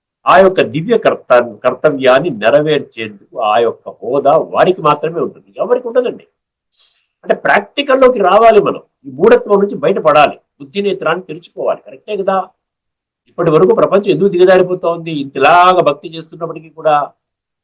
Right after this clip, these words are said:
ఇదనమాట విషయం. ఈ ఆధ్యాత్మికతలోనే మనకు అర్థమవుతుంది. ఆత్మజ్ఞానం ద్వారానే ఆత్మ పునీతం అవుతుంది, ఆత్మ పునీతం అవుతుంది, ఆ-, ఆత్మలో దివ్య గుణాలు చేరతాయి,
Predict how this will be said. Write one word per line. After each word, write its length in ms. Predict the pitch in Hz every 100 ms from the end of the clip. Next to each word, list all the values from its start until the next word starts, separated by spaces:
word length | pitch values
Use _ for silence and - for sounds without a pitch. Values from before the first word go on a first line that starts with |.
| _ _ _ _ _ _ _ _ _ _
ఇదనమాట 360 | 147 180 165 127
విషయం. 420 | 113 - 123 95 _ _ _
ఈ 40 | 135
ఆధ్యాత్మికతలోనే 880 | 117 107 127 - 113 113 113 123
మనకు 240 | 180 107 101
అర్థమవుతుంది. 760 | - 110 107 107 120 214 311 _ 85
ఆత్మజ్ఞానం 760 | 95 - 117 110 113 117 117
ద్వారానే 460 | 123 127 165 247 - _ 87
ఆత్మ 440 | 92 113 - 110
పునీతం 400 | 101 120 156 170
అవుతుంది, 440 | 175 175 202 226
ఆత్మ 300 | 170 110 110
పునీతం 400 | 98 127 151 156
అవుతుంది, 320 | 160 165 185 92
ఆ-, 140 | 101 -
ఆత్మలో 400 | 107 110 120 120
దివ్య 220 | 123 147
గుణాలు 400 | 147 160 156 156
చేరతాయి, 360 | 156 156 170